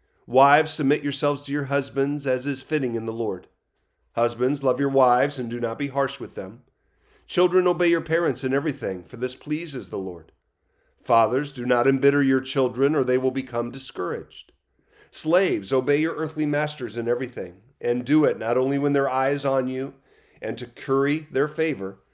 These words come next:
but with sincerity of heart and reverence for the Lord. Whatever you do,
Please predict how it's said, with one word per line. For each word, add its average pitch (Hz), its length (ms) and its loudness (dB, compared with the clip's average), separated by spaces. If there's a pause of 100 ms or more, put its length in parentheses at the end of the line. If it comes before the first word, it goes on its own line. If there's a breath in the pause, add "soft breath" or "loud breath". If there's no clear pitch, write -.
(260 soft breath)
but 165 160 4
with 160 80 -2
sincerity 170 580 -6
of 160 120 -6
heart 147 360 -2
and 117 160 -6
reverence 127 380 -4
for 117 120 -12
the 104 80 -10
Lord. 107 420 -8 (580)
Whatever 113 280 0
you 156 160 -2
do, 131 360 -2